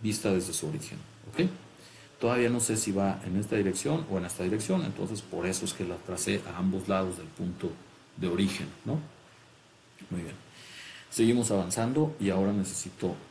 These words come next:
otro par de líneas, ¿sí? Y estas realmente, eh, pues, no parten de aquí,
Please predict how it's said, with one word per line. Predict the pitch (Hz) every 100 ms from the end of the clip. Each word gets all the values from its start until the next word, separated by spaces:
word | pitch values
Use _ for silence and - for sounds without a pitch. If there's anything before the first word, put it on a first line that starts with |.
| - -
otro | 82 - 78 -
par | 110 120
de | 123
líneas, | 120 107 98 101 - - - -
¿sí? | 92 104 - - - - - - - - - - - - -
Y | 113
estas | 120 - 135 123 -
realmente, | 104 110 120 117 117 110 120 117 113 -
eh, | 95 92 90 90 90 90
pues, | 98 87 98 - -
no | 110 120
parten | 113 147 185 123 104
de | 90
aquí, | - 110